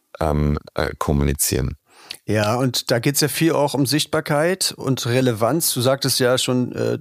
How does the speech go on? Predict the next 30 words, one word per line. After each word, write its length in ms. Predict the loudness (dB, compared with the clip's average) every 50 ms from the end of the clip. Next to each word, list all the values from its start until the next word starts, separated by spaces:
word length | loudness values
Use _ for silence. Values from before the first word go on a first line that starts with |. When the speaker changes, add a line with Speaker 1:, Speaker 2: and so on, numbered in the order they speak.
| -8 -14 -20 -10 -4
Speaker 2:
intelligente 520 | -2 -2 0 0 2 2 2 2 0 0
Tools 280 | 0 0 0 0 2 2
helfen 220 | 0 0 0 -2
uns 160 | -4 -4 -2
dabei, 280 | -2 0 0 2 0 0
vielleicht 340 | 0 -2 0 0 0 0 0
auch 260 | -2 -2 -2 -4 -4
relevantere 580 | -2 0 0 2 0 0 -2 0 0 0 0 0
Betreffzeilen 680 | -2 -2 -4 -2 -2 -2 -4 -2 -2 0 0 0 0
zu 100 | -2 -2
formulieren. 500 | -4 -4 0 0 2 2 2 2 2 0
Speaker 1:
Mhm. 600 | 0 -4 -8 -10 -8 -8 -8 -10 -10 -12 -16 -20 -20 _ _ -2
Speaker 2:
Äh, 180 | 0 2 2 0
wie 280 | 0 -4 -2 0 0 2
unterstützt 440 | 2 2 0 2 2 0 0 2 2
ihr 60 | 2
Marken 420 | 2 2 2 0 0 0 -2 0
konkret, 640 | 0 0 -2 -2 0 0 -2 0 0 0 -2 -2 -2 -2
äh, 140 | -2 0
wenn's 220 | 0 0 0 0 0
darum 320 | 0 0 0 0 0 0
geht, 340 | 0 -2 -2 -2 -4 -6 -4 -2
ja, 160 | 0 0 2
Aufmerksamkeit, 840 | 0 0 -2 -2 -4 -2 0 -2 -2 -2 0 0 0 0 0 -2 -6 _ _ _ _ -10
äh, 60 | -8 -2 0
Aufmerksamkeit 640 | 0 0 2 2 0 2 0 0 0 0 0 0 0
der 60 | -2
Konsumenten 840 | 0 0 0 0 0 0 2 2 0 -2 -2 -2 -2 -2 -2 -2 -6 -10 -20 -20 -20 -18 _
zu 140 | -8 -4 -2
bekommen? 520 | -2 -2 -2 0 0 0 0 0 -4 -6